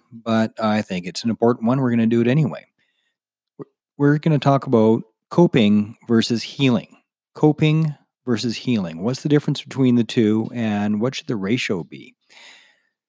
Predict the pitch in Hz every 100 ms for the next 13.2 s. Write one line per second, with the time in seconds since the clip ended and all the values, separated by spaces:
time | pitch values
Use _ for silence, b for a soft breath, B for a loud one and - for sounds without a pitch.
0 | _ - 123 - 160 165 - 135 123 117
1 | 107 - _ _ _ - 143 165 185 151
2 | - 151 135 113 113 120 107 98 98 92
3 | - - 127 82 85 104 - 123 104 110
4 | 110 104 104 - 117 110 107 107 - -
5 | 113 - 107 113 107 107 107 90 104 92
6 | 82 113 - - _ _ _ _ _ _
7 | _ _ _ _ _ _ _ - 131 135
8 | 147 151 123 151 - 131 - _ - _
9 | 147 147 147 127 123 131 120 117 104 107
10 | - 135 92 95 - b b b _ _
11 | - 185 180 123 113 117 - - 131 123
12 | - 135 147 180 160 143 127 113 127 117
13 | 80